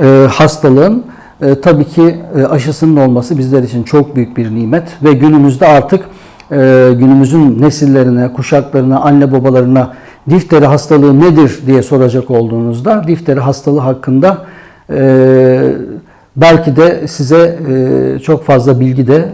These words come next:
veremeyecekler. Çünkü bu hastalığı uzun yıllardır artık etkili aşılama sayesinde görmemekteyiz. Aşı takviminde difteri aşısı ne zaman yapılıyor? E, iki, dört, altı ve on sekizinci aylarda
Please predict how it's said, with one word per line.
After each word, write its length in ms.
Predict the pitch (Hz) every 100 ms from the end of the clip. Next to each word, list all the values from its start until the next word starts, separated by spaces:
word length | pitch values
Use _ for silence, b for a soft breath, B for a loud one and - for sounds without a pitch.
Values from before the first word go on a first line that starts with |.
| -
veremeyecekler. 800 | 135 147 143 123 110 117 107 98 -
Çünkü 260 | 151 151
bu 100 | 143
hastalığı 500 | 147 135 - 120 151
uzun 280 | 180 139 143
yıllardır 560 | 131 120 120 113 117 117
artık 380 | 127 120 190 190 -
etkili 380 | 143 135 - 139
aşılama 360 | 123 - 127 127
sayesinde 720 | - 120 117 - 117 135 202 B B B B
görmemekteyiz. 920 | 151 175 147 120 104 - - 120 - B B B B B B
Aşı 240 | - - 247
takviminde 680 | 220 208 208 190 180 240
difteri 360 | 185 - 190 185
aşısı 320 | 170 - 185
ne 100 | 190
zaman 260 | 170 160 143
yapılıyor? 920 | 127 123 135 123 151 226 - - - -
E, 680 | 156 151 151 151 151 147 156 - -
iki, 600 | 170 170 185 208 170 143
dört, 460 | 170 185 202 - -
altı 480 | 170 160 165 208 180
ve 80 | 160
on 240 | 175 208
sekizinci 540 | 202 160 151 135 127
aylarda 760 | 147 156 156 139 110 107 226